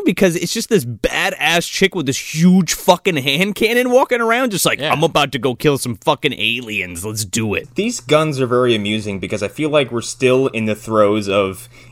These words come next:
Speaker 3: "If you do laser blasts like Star Wars, I will sue the fuck out of you," uh, era of movies where everyone had things that made a loud noise and then something exploded.
Speaker 1: Well, I like them because they're almost,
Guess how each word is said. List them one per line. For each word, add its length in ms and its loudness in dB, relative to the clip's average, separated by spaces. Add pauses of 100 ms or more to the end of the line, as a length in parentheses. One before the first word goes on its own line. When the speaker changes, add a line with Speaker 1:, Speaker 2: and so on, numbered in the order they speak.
Speaker 3:
"If 220 0
you 160 4
do 340 4
laser 360 2
blasts 520 2
like 160 -2
Star 300 2
Wars, 340 4
I 140 2
will 160 0
sue 280 0
the 120 2
fuck 380 0
out 120 4
of 160 4
you," 320 4 (260)
uh, 720 4 (280)
era 340 6
of 400 2 (400)
movies 460 4
where 300 6
everyone 320 2
had 420 0
things 460 4
that 160 6
made 160 4
a 60 4
loud 420 0
noise 340 4
and 80 2
then 80 4
something 300 0
exploded. 520 -2 (120)
Speaker 1:
Well, 260 4
I 100 0
like 340 -2
them 160 2
because 520 0
they're 360 2 (140)
almost, 840 0